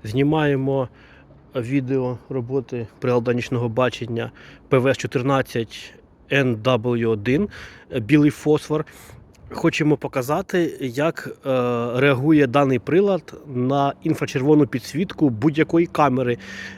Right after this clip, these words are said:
Е, значить, дивіться, от оком видно так. І зараз дивимось в прилад нічного бачення.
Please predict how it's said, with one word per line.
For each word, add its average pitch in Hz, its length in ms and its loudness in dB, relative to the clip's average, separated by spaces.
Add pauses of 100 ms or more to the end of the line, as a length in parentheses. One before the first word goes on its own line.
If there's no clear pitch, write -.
(220)
Е, 120 360 2 (180)
значить, 127 380 -4
дивіться, 131 500 -2
от 143 300 0 (800)
оком 151 300 6
видно 123 380 4
так. 147 400 -2 (1000)
І 202 120 -2
зараз 185 500 2 (380)
дивимось 156 500 2
в - 40 -16
прилад 147 360 2
нічного 131 360 -2
бачення. 120 580 -2